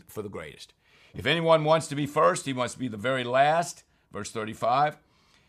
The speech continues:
"and the servant of all." So the greatest in the kingdom of God is the person that's last and then serving everybody.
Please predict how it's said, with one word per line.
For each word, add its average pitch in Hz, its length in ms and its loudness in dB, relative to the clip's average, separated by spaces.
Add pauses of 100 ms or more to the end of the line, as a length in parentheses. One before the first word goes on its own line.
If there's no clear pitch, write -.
(180)
"and 101 180 -4
the 87 120 -6
servant 156 680 -2
of 110 160 -2
all." 87 400 -8 (540)
So 107 160 -12
the 95 80 -12
greatest 170 680 4
in 101 100 -8
the 104 60 -8
kingdom 160 280 -2
of 143 160 -4
God 110 380 4 (120)
is 104 120 -6
the 90 60 -14
person 113 360 -4
that's 90 180 -10
last 117 560 0 (100)
and 104 140 -6
then 104 80 -6
serving 78 380 -6
everybody. - 380 -20